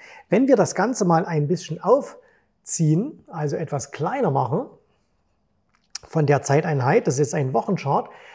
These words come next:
dann sehen wir, dass, äh, diese Stable-Aktien in den letzten Wochen und Monaten nicht so gut gelaufen sind.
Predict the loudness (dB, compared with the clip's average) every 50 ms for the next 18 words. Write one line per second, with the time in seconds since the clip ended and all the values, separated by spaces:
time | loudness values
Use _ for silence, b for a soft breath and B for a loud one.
0 | B B B -4 -2 0 0 0 0 0 -2 -2 2 2 4 2 2 0 B B
1 | B B B 0 0 2 2 0 -6 -8 B B B B B B 0 2 4 4
2 | 4 4 2 2 0 2 2 2 2 2 -2 -6 -2 2 2 2 2 2 0 0
3 | -2 -2 -2 -4 -4 -2 0 2 4 4 4 4 2 -2 -6 -8 -8 -4 -2 0
4 | 0 2 0 0 -2 -2 -2 -2 0 2 2 2 2 2 2 0 0 0 -2 -2
5 | B B B B -2 0 2 2 2 0 -4 -8 -10 -6 -6 -4 -2 -2 -4 -2
6 | 0 2 2 4 4 4 2 0 -2 -8 -8 -8 -10 -12 -14 -18